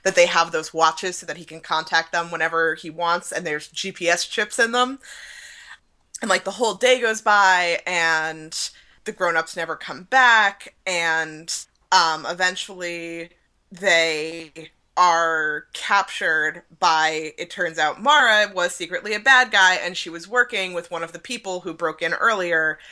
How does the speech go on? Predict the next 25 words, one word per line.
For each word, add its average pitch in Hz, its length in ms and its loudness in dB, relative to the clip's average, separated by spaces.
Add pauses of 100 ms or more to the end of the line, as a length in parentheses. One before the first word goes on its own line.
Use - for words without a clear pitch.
(300)
and 196 100 -4
she - 140 0
never 170 160 2
called 175 260 0
the 196 60 -10
cops 262 540 4
because 175 460 -2
she - 160 -6
was 185 140 -10
working 277 300 -2
with 226 120 -10
those 208 220 -4
people, 196 640 -4 (580)
and 165 540 4
they 202 880 0
reveal 190 380 0
that 170 120 -8
their 170 160 4
plan 170 600 0
is 165 320 -6
that 160 760 2 (380)
they 196 220 2
believe 202 380 -8
in 196 100 -4
Hollow 196 440 -2